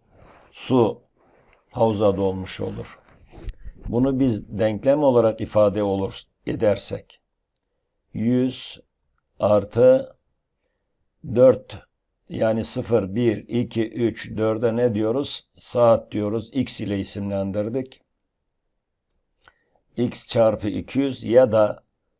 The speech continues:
yüz artı iki yüz çarpı x şeklinde yazarız. Bunu şöyle de ifade edebiliriz. Y eşittir yüz artı iki yüz çarpı x. Şimdi y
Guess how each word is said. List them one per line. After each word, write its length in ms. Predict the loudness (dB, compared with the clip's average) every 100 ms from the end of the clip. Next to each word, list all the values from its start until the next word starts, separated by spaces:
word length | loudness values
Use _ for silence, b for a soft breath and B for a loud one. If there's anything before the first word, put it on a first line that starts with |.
| _ -10
yüz 640 | -2 2 2 0 -4 -16 _ _ _
artı 720 | 2 2 0 0 0 0 -4 _ _
iki 300 | -8 -8 -4
yüz 400 | 0 0 -2 -8 -8
çarpı 460 | 2 4 4 -2
x 380 | -8 -4 -4 -4
şeklinde 520 | -4 -4 -4 -8 -4
yazarız. 680 | -2 -2 -6 -10 -10 -14 -20 _ _ _ _ _ _
Bunu 200 | -8 -6
şöyle 380 | -2 2 4 4
de 80 | 2
ifade 440 | 0 4 4 4
edebiliriz. 640 | 0 -2 0 0 -2 -4 -2
Y 300 | 2 2 0
eşittir 520 | -4 -6 -6 -6 -6
yüz 360 | -4 -2 -2
artı 580 | -2 -2 -2 -2 -2 -4 _ _ _ _ -10
iki 260 | -8 -4
yüz 400 | -2 -2 -4 -14 _ _ _ _ _
çarpı 420 | 0 2 2 0
x. 400 | -6 -8 -10 -12 -14 _ _ _ _ _ _ _ _ -18
Şimdi 360 | -8 -4 -2
y 540 | 0 4 6 6 2